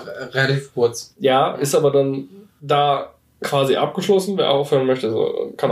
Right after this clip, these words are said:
Speaker 2: aufhören.
Speaker 1: aber es gibt, es gibt eine Möglichkeit weiterzumachen.
Speaker 2: Und dann gibt's The Breaker New Waves, wo sie die Geschichte weitergesetzt und der geht zweihundertfünf Kapitel noch.
Speaker 1: Ja, okay, das ist dann
Speaker 2: Und da habe ich jetzt gerade mit angefangen und, äh,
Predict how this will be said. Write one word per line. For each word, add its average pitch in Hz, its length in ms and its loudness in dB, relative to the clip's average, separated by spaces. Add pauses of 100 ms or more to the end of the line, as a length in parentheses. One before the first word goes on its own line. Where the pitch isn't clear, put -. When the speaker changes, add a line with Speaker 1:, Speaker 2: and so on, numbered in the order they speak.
(100)
Speaker 2:
aufhören. 175 280 2
Speaker 1:
aber 143 160 4
es 139 100 0
gibt, 143 160 -2
es - 160 -4
gibt 143 160 0
eine 143 100 4
Möglichkeit 127 300 0
weiterzumachen. 110 560 -4
Speaker 2:
Und 139 60 2
dann 147 140 4
gibt's 151 300 0
The 143 100 -2
Breaker 143 400 2
New 139 340 0
Waves, - 600 0 (240)
wo 135 180 2
sie 123 100 -2
die 123 80 -2
Geschichte 131 320 -2
weitergesetzt 139 460 2
und 127 100 -2
der 120 80 0
geht 123 180 -4
zweihundertfünf 120 520 0
Kapitel 113 300 -4
noch. - 140 -6
Speaker 1:
Ja, 131 180 2
okay, 120 180 0
das 117 240 0
ist - 80 -8
dann 113 160 -6 (200)
Speaker 2:
Und 131 140 -2
da 131 80 4
habe 127 120 2
ich 127 60 -4
jetzt - 140 -2
gerade 123 160 2
mit - 100 -4
angefangen 123 560 -2
und, 127 320 0
äh, 120 300 2